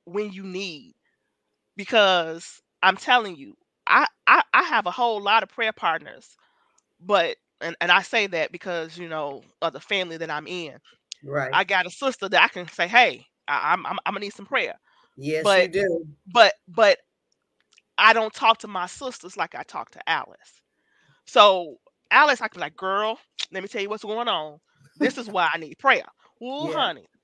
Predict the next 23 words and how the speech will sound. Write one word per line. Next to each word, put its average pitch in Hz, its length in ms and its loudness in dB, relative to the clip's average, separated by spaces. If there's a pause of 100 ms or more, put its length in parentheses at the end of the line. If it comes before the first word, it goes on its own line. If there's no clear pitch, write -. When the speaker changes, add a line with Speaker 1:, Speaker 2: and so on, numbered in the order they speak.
(120)
Speaker 1:
this 240 120 -4
is 269 60 -14
what 240 120 -12
the - 60 -16
devil 233 240 0
did. 165 280 -12 (600)
I'm 151 80 -20
trying 208 240 -2
to 139 60 -14
do 165 160 -16
anyway. 180 360 -18 (340)
So 226 560 4 (1080)
find 277 340 2
that 285 140 0
person 269 540 -6 (240)
that's 202 220 -4
gonna 214 260 0
push - 460 -8
you 170 280 -16
into 180 280 -18
your 165 120 -10
purpose. - 600 -14 (260)
Speaker 2:
Yeah. 135 160 -16